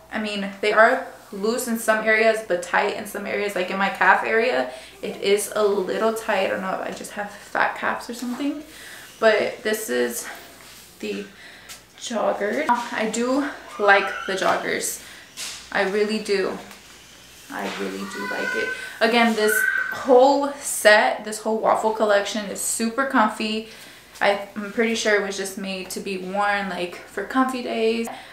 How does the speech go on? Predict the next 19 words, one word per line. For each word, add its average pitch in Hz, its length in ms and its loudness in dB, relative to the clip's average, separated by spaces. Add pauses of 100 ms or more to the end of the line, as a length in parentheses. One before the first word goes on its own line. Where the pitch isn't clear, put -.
(120)
I 220 120 10
probably 262 360 4
wouldn't 302 260 0
go 226 140 6
out 202 220 8
in 214 80 -2
the 190 100 0
leggings 226 640 0
just 208 160 0
because, 214 260 0
again, 190 300 0
it 196 100 -2
does 214 180 0
have 196 200 0
the 190 80 0
crotch 196 380 2
area. 220 360 4
But 214 120 4
again, 254 360 6